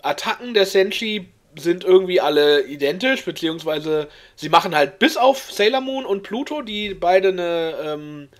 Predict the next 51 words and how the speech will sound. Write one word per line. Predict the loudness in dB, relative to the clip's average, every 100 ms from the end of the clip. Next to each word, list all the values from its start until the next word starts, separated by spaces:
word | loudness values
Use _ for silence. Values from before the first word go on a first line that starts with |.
| -8
Attacke | -2 0 2
haben, | 2 2
die | 0
auch | -2
was | 0 -2
anderes | -4 -4 -6
macht | -8 -10 -6
als | -8 -8 -16 _
draufhauen, | 0 2 2 0 -2 -4 -12 -20 -20 -20
sind | -6 -2
alle | 4 4 4
Attacken | 0 -4 -4 -6
einfach | -6 0 0 0 -8
draufhauen. | 0 2 2 -2 -8 -8 -14 _ -20 -18
Gut, | -2 0
kann | 2
man | 4
sagen, | 4 2
sind | 2 0
sie |
in | 2
der | 2
Serie | 0 0 0
ja | 0 4
auch, | 4 4
aber | -2
das | -6 -8
ist | -4
ja | -4
nicht | -2 -2
das, | 0
was | -2 -2
du |
in | -2 -2
so |
einem | -6 -2
Game | 0 0 -2
willst. | -6 -6 -6 -10
Du | -8
willst | -8 -6
ja | -10
ein | -10 -18 -20 -20 _
ausbalanciertes | -4 -2 0 0 -2 -4 -6 -6
Kampfsystem, | -4 -4 -4 -10 -6 -8 -4
du | 0
willst | 2
ja | 0
Final | 0 -2
Fantasy | 0 -2 -2 -6
Konkurrenz | -4 -6 -6 -12 -12 -12
machen. | -12 -12 -16